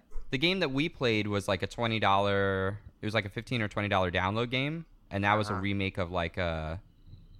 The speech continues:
Speaker 1: a five or six-year-old game. So this is a very different game. This is, like, a full campaign, multiplayer, online game, whereas that was just a, like, four map
Speaker 2: Mm-hmm.
Speaker 1: P C game that was made.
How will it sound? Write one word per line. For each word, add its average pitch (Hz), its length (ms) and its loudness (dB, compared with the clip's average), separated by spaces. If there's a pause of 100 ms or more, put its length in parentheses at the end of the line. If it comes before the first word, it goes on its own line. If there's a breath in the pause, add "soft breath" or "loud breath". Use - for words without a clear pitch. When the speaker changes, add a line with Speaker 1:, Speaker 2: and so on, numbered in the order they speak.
(300)
Speaker 1:
a - 60 -6
five 92 320 2
or 95 40 -2
six-year-old 92 460 -4
game. 101 320 -4 (580)
So 87 340 -2 (120)
this 98 180 -8
is 90 380 -10 (1160)
a 92 60 -4
very 90 260 0
different 90 360 -6
game. 113 240 -2
This 85 120 -6
is, - 100 -10
like, 85 100 -6
a 95 60 -12
full 87 520 0 (260)
campaign, 90 680 -4 (260)
multiplayer, 87 640 -2
online 90 340 -6
game, 92 340 -6
whereas 85 240 -4
that 85 180 -2
was 80 380 -8
just - 260 -6
a, 78 380 -4 (720)
like, 85 160 -4 (280)
four 92 180 -2
map 87 260 -2
Speaker 2:
Mm-hmm. 107 160 -12
Speaker 1:
P 98 140 -6
C 90 180 -6
game 92 240 -2
that 95 100 -2
was 98 140 -6
made. 98 280 -6